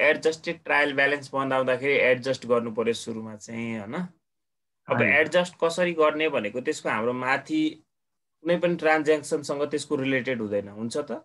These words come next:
Speaker 2: हुँदैन।
Speaker 1: हुँदैन। सिधा तल हामीले एडजस्टमेन्टमा lower part, upper part भन्ने हुन्छ क्या त्यसमा।
Speaker 2: हजुर।
Speaker 1: Lower part भनेको त्यो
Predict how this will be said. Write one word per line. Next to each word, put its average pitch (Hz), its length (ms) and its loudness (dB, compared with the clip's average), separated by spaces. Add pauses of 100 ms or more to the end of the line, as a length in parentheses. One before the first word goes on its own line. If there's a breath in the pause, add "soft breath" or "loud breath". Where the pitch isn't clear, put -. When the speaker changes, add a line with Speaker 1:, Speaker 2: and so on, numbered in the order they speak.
(720)
Speaker 2:
हुँदैन। 127 340 2
Speaker 1:
हुँदैन। 117 720 -4
सिधा 165 400 0
तल 165 280 4
हामीले 139 300 4
एडजस्टमेन्टमा 147 840 0
lower 151 380 6
part, 151 400 0
upper 139 320 0
part 139 260 0
भन्ने 107 220 -2
हुन्छ 104 140 -10
क्या 135 180 -2
त्यसमा। 110 340 -14 (840)
Speaker 2:
हजुर। 117 260 2 (540)
Speaker 1:
Lower 160 300 8
part 160 320 2
भनेको 127 300 -2
त्यो 160 380 -2